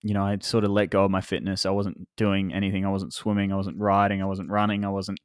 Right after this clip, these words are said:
going to the gym or anything like that. So I kind of naively in that moment decided that, you know,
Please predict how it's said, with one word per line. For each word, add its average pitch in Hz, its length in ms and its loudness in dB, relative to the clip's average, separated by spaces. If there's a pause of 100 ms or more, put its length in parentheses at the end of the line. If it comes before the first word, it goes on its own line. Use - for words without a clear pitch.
(480)
going 107 180 6
to 98 60 2
the 92 100 2
gym 113 320 6
or 107 120 4
anything 104 200 2
like 101 180 0
that. 104 220 4
So 101 300 2 (680)
I 107 100 2
kind 123 260 6
of 107 280 4
naively 104 680 4
in 95 120 2
that 98 160 0
moment 101 360 4
decided 98 560 2
that, 95 180 2 (380)
you 104 140 -2
know, 92 220 2